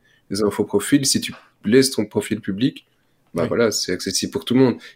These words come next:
Speaker 1: Et c'est des réseaux où justement t'as intérêt à laisser public parce que le but c'est de faire des
Speaker 2: Bien
Speaker 1: contacts.
Speaker 2: sûr, oui.
Speaker 1: Alors que d'autres personnes l'utilisent à des fins, euh,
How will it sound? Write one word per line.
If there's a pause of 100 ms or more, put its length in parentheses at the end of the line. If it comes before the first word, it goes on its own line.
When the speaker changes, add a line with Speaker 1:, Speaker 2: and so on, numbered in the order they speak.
Speaker 1:
Et
c'est
des
réseaux
où
justement
t'as
intérêt
à
laisser
public
parce
que
le
but
c'est
de
faire
des
Speaker 2:
Bien
Speaker 1:
contacts.
Speaker 2:
sûr, (340)
oui. (120)
Speaker 1:
Alors
que
d'autres
personnes
l'utilisent
à
des
fins,
euh,